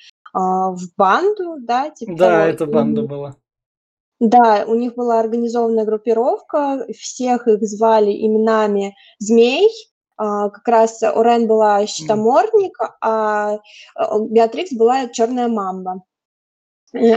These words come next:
Speaker 1: а
Speaker 2: Мгм.
Speaker 1: Билл сам себя называл заклинателем змей, потому что он ими, типа, всеми руководил.
Speaker 2: И вот
Speaker 1: Вот.
Speaker 2: тут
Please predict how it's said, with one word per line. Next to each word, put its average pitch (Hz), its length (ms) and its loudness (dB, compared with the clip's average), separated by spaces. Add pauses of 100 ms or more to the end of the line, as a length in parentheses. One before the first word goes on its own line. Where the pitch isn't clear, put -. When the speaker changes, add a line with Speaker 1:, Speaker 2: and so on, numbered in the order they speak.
Speaker 1:
а 226 140 2
Speaker 2:
Мгм. 208 80 0
Speaker 1:
Билл 277 160 -2
сам 269 220 -2
себя 233 220 0
называл 226 380 0
заклинателем 208 680 -6
змей, 196 360 -8
потому 214 240 -6
что 208 200 -8
он 196 140 -2
ими, 214 200 2
типа, 202 260 -8
всеми 202 340 -2
руководил. 190 600 -6 (1000)
Speaker 2:
И 170 120 -6
вот 208 200 4
Speaker 1:
Вот. 214 200 6
Speaker 2:
тут 214 60 -2